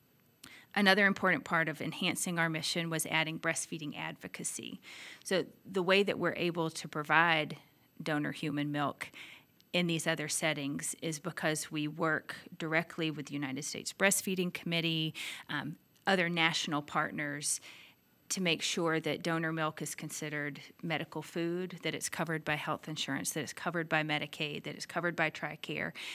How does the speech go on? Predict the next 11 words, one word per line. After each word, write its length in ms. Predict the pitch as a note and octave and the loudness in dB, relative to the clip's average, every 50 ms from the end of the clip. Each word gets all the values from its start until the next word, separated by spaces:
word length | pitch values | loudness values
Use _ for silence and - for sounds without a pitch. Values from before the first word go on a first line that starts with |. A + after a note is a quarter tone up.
| - - - - - | -10 -12 -16 -4 0
And 200 | G3+ F#3+ F#3 F3 | 2 4 4 4
those 420 | E3+ F3 F3 F3 E3+ - - - - _ | 4 4 4 2 0 0 -2 -2 2 _
efforts 440 | G#3 G#3+ G#3+ - G3+ F3 - - - E3+ | 6 6 6 4 2 -2 -2 -2 -6 -6
are 60 | D#3+ | -4
really 260 | D#3+ E3 D3 D3+ D3 | -4 -4 -4 -4 -6
important 540 | D3+ D3+ - - D#3+ D#3 - - - - - - - - - - _ _ _ - | -6 -8 -8 -6 -6 -6 -4 -6 -8 -10 -12 -16 -20 -20 -20 -20 _ _ _ -8
because 320 | - F3+ - G3 E3+ - - | -6 -4 -2 -2 -4 -4 -4
we 100 | F3 F3 | -4 -2
know 240 | F3 F3 F3 F3 F3 | 0 2 2 2 2
that 240 | E3 D#3+ D#3 - - | 0 0 -2 -2 -4
just 380 | - E3 - - - - - | -4 -4 -4 -4 -4 -6 -10